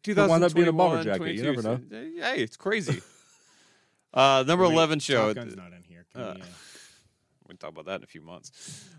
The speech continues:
Speaker 2: Uh, Hawkeye. Um, at number ten, Ted Lasso, season two. Uh, number nine, The Expanse, season six. Number eight, Witcher, season two. At number seven, Yellow Jackets, season one.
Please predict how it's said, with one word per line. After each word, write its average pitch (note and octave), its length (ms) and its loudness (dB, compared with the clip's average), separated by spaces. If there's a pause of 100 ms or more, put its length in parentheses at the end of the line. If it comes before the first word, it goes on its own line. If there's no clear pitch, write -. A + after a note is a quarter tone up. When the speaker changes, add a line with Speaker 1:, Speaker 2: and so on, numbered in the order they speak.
Speaker 2:
Uh, C3+ 680 2 (540)
Hawkeye. C3+ 500 2 (600)
Um, G#2 840 -2
at D3 160 -2
number E3 160 -2
ten, D#3 380 -4 (300)
Ted B2+ 180 -2
Lasso, C#3+ 500 0 (420)
season G#2+ 280 -6
two. D3 340 -4 (280)
Uh, A2+ 180 0
number A2+ 160 -4
nine, A#2+ 240 -2
The A#2+ 100 -2
Expanse, - 800 -4 (160)
season G#2+ 300 -10
six. - 520 -6 (400)
Number E3+ 160 -4
eight, E3 260 0
Witcher, C3+ 360 -4
season G2+ 300 -6
two. D#2 260 -10 (400)
At G#2 80 -6
number B2+ 160 -6
seven, A2 440 -2
Yellow C3 240 2
Jackets, G2 420 -6
season A2+ 320 -8
one. G2 320 -8